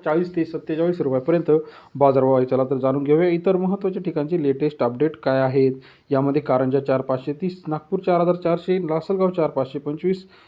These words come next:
जालना चार चारशे, चिखली चार तीनशे ऐंशी, हिंगणघाट चार हजार चारशे पंच्याऐंशी रुपये प्रति क्विंटल, वाशिम चार हजार पाचशे रुपये प्रति क्विंटलचा बाजारभाव या ठिकाणी आपल्याला दिसत आहे. तसे इतर महत्त्वाच्या ठिकाणी चिखली चार हजार तीनशे,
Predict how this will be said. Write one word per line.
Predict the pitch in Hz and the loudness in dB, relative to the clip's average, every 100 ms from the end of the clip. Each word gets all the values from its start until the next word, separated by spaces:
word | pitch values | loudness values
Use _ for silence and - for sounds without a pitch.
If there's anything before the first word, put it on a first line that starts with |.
| - | -2
जालना | 143 156 208 | 2 4 4
चार | 208 185 | 2 0
चारशे, | 185 175 175 165 175 - _ | 2 0 0 -2 -2 -12 _
चिखली | - - 208 | -14 -6 -4
चार | 190 165 | 0 -2
तीनशे | 165 156 151 160 | -2 -6 -4 -6
ऐंशी, | 160 139 | -6 -4
हिंगणघाट | 131 135 165 196 180 135 - - _ 165 | -4 -2 0 2 4 2 -2 -14 _ 0
चार | 185 | 2
हजार | 170 160 156 | 4 2 0
चारशे | 139 135 - | -2 -2 -6
पंच्याऐंशी | - 127 143 165 175 208 | -6 -6 0 0 2 0
रुपये | 180 165 | 0 -2
प्रति | 139 165 | -4 -6
क्विंटल, | 180 147 135 123 | -4 -4 -2 -2
वाशिम | 123 131 156 170 | 0 -2 -2 -4
चार | 165 135 | -2 0
हजार | 127 139 | 0 -2
पाचशे | 135 127 - 185 | -4 -4 -2 2
रुपये | 165 143 143 - - _ - | 4 4 0 -2 -20 _ -4
प्रति | 147 202 | -2 -2
क्विंटलचा | - 160 160 156 | -2 0 0 0
बाजारभाव | 131 123 123 160 139 135 | -2 0 2 4 2 0
या | 127 139 | -2 -4
ठिकाणी | 139 139 131 | -2 -4 -4
आपल्याला | 131 - 131 143 | -6 -4 -2 -2
दिसत | 131 131 123 | -6 -8 -4
आहे. | 123 123 | -4 -4
तसे | 139 143 | -8 -8
इतर | 127 - | -6 -6
महत्त्वाच्या | 135 131 139 151 151 | -4 -4 -2 -2 -2
ठिकाणी | 156 160 160 | -4 -2 -4
चिखली | - 180 175 180 180 - _ | -6 -6 -2 -2 -6 -20 _
चार | 175 180 | 2 4
हजार | 180 | 4
तीनशे, | 180 180 175 170 | 2 -4 -4 -4